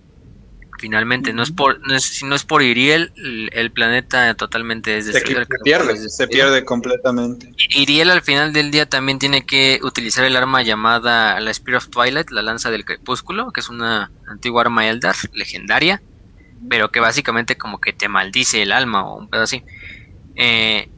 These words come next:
Speaker 1: y con esa logró matar al Hype Tyrant, porque, pues, al final del día es un arma legendaria. Y también Iriel es uno de los personajes bastante badass porque es el líder de los corsarios Eldar.
Speaker 2: Sí.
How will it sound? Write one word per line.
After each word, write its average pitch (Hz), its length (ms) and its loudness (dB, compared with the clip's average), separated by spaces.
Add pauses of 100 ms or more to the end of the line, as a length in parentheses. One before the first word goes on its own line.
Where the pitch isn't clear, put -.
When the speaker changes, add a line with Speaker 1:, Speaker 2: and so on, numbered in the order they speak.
(260)
Speaker 1:
y 131 80 0
con 131 160 2
esa 151 220 4
logró 123 340 2
matar 127 380 2
al 113 240 4
Hype 131 220 -2
Tyrant, 113 400 2 (220)
porque, - 240 -10
pues, - 160 -10
al 101 100 -8
final 110 180 -4
del 117 80 -6
día 117 100 -4
es - 80 -6
un 127 80 -10
arma 110 220 -2
legendaria. 120 440 0
Y 113 120 -2
también 175 260 0
Iriel 151 240 4
es 139 100 0
uno 143 100 2
de 131 40 4
los - 80 -8
personajes 113 400 -2
bastante 107 360 -4
badass 117 260 4
porque 107 260 -8
es 107 80 -6
el 107 80 -6
líder 110 220 0
de - 80 -8
los - 160 -10
corsarios - 720 -4
Eldar. 110 380 -4 (100)
Speaker 2:
Sí. 113 140 -10